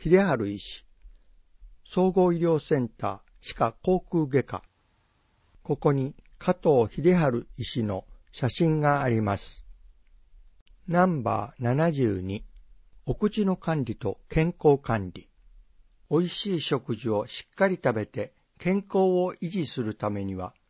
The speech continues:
お口の管理が重要です。お口の病気は、お口だけでなく、全身の健康に影響することが分かっています。特に四十五歳以上で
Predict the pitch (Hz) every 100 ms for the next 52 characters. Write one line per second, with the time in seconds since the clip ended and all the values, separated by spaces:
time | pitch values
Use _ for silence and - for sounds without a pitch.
0 | _ - 127 214 - 208 185 - 185 147
1 | 113 107 95 98 113 107 101 95 101 131
2 | - _ _ _ _ _ _ _ _ _
3 | _ _ _ _ - - - 143 - -
4 | 170 160 143 147 135 135 123 131 - -
5 | - - 139 208 240 208 190 190 160 117
6 | 104 - 107 - - - - 135 180 208
7 | 214 190 180 - 175 170 - 156 147 151
8 | - 160 156 - 147 - 151 - 143 196
9 | 175 123 - 113 - 101 90 80 - -
10 | - - - _ - - - - - _
11 | - 208 196 151 123 147 233 208 143 120
12 | 143 170 151 147 135 120 104 104